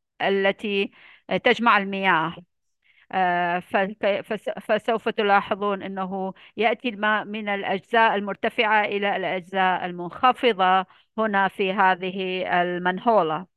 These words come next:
آه، في هذه المنطقة هي، آه، ثمانية بوينت ثمانية،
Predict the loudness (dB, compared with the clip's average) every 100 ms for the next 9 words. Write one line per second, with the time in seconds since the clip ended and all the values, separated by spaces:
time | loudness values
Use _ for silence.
0 | _ _ _ _ _ _ _ _ _ _
1 | _ _ _ _ _ _ _ -8 -6 -4
2 | -4 -4 -6 -8 _ _ _ _ _ _
3 | -20 -2 2 4 4 4 2 -4 -2 0
4 | 2 0 0 -4 -4 -4 2 0 2 0
5 | 2 2 2 0 0 2 0 -2 -4 -4
6 | -2 -4 -4 -4 -2 -6 -10 -6 -2 -2
7 | -2 -4 -2 0 0 -2 -2 -4